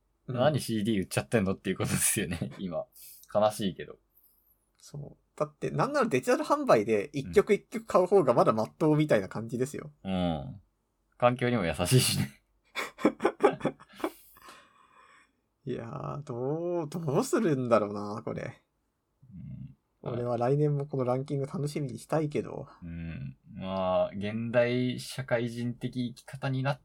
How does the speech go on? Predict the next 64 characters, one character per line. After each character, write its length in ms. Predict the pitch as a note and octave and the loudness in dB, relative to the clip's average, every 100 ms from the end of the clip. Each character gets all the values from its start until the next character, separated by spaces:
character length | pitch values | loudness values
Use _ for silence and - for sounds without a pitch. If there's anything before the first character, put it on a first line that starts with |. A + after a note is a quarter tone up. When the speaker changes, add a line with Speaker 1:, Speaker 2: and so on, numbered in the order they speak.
| - | -10
Speaker 2:
ち 140 | - | -2
ゃ 60 | D3+ | -2
う、 100 | D3 | -2
染 220 | - D#3+ | -4 -2
め 100 | E3+ | 4
ら-、 160 | F#3 G3 | 6 6
染 160 | - F3 | 6 -2
ま 100 | - | -2
っ 60 | - | 0
ち 80 | G3 | 0
ゃ 60 | |
う 100 | F#3 | 0
と、 380 | G3 F#3+ A2+ - | 2 2 0 -4
ま 60 | - | -12
あ、 40 | E2+ | -14
一 100 | - | -12
個 140 | - - | -14 -6
入 200 | D#2 D2+ | -4 -4
る。 200 | C#2+ _ _ _ _ - - - _ _ _ _ _ - | -8 _ _ _ _ -20 -20 -20 _ _ _ _ _ -20
か 80 | D2 | -14
な。 180 | C#2 C#3+ | -10 -10
Speaker 1:
で 60 | |
も 60 | G#2 | -8
も 240 | - G#2+ | -8 -8
う 60 | G2+ | -6
俺 140 | G#2 | -6
サ 180 | A2 C3 | -8 -8
ブ 100 | A#2 | -8
ス 80 | - | -6
ク 100 | C#3 | -6
D 240 | - A#2+ | -4 0
ア 40 | B2+ | 0
ニ 100 | C3 | 0
メ 80 | C3+ | -2
ス 80 | D3 | 2
ト 140 | C3+ | 4
ア 60 | G#2 | 4
で 200 | F#2+ G2 | 2 -4
十 220 | - A#2 | -4 -2
分 180 | C#3 B2+ | -2 -4
っ 20 | |
て 160 | - G2+ | -6 -10
思 140 | A2+ | -10
っ 40 | |
て 100 | - | -12
る 120 | E3 A2 | -10 -10
ん 20 | |
で 40 | |
す 60 | - | -2
け 40 | |
ど。 80 | G#2+ | 2
Speaker 2:
あ、 80 | G#2 | 2
そ 100 | G2 | 2
う 20 | |
そ 120 | F#2+ | -2
う、 60 | E2+ | 0
D 180 | G2 G2+ | 2 4
ア 60 | |
ニ 120 | G2+ G2+ | 4 4
メ 120 | G#2 | 0
ス 120 | - | 0
ト 80 | G#2+ | -2
ア。 880 | - - - _ - - - | -2 -6 -14 _ -18 -18 -14
<laughs> 0 | D3 | -8